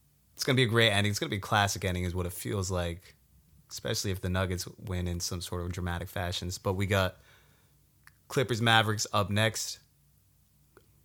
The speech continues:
off of Luka's legendary game two,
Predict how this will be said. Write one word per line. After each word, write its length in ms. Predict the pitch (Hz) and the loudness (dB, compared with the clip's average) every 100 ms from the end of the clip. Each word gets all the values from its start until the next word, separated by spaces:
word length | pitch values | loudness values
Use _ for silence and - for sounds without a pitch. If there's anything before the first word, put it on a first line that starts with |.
| - | 4
off 240 | 98 95 | 6 6
of 140 | 92 | 0
Luka's 720 | 90 107 113 104 85 85 - - _ _ _ _ _ _ _ _ _ _ _ 120 | 0 -2 -2 -2 -4 -6 -10 -12 _ _ _ _ _ _ _ _ _ _ _ 0
legendary 680 | 117 123 113 107 98 92 | 2 4 4 6 6 4
game 260 | 87 92 92 | 0 -2 -2
two, 380 | - 95 87 | -2 -2 -2